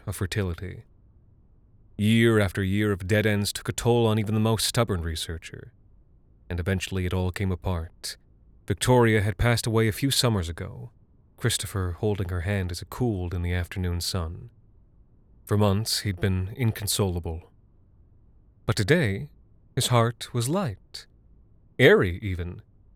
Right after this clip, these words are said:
Today there would be candy, jack-o'-lanterns, and, yes, by some miracle there would even be trick-or-treaters.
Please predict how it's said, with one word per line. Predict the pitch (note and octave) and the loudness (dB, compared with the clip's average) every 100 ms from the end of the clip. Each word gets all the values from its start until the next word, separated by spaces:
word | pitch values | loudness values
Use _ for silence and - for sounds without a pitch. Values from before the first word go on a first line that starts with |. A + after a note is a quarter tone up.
| _ - _ - | _ -20 _ -4
Today | A#2 C#3 C#3 C#3 | 6 8 8 8
there | C3+ A2+ | 4 2
would | A2 F#2 | 2 0
be | G2 F2+ - | 0 0 -2
candy, | - C#3 B2+ B2 A#2+ B2 B2 | 4 6 6 4 0 0 -6
jack-o'-lanterns, | A2+ C3+ B2 A#2+ A2+ A2 G#2+ A2 B2 G2+ | 2 6 6 6 2 2 0 0 0 0
and, | F#2 F#2 - _ _ _ - _ - - - | -2 -2 -8 _ _ _ -20 _ -20 -16 0
yes, | G#2+ E2 - - - - - - - - - | 2 0 -4 -10 -10 -12 -20 -20 -20 -10 -2
by | F2 | 0
some | - C#3 C#3 | 2 4 4
miracle | A2+ F#2+ - A2+ | 4 2 0 -2
there | G#2+ | 0
would | G2 G2+ | 0 0
even | G2+ | 0
be | G2+ | 0
trick-or-treaters. | - - - A2+ - A3+ F#2+ - - - | 0 -2 -2 0 2 2 0 -10 -8 -8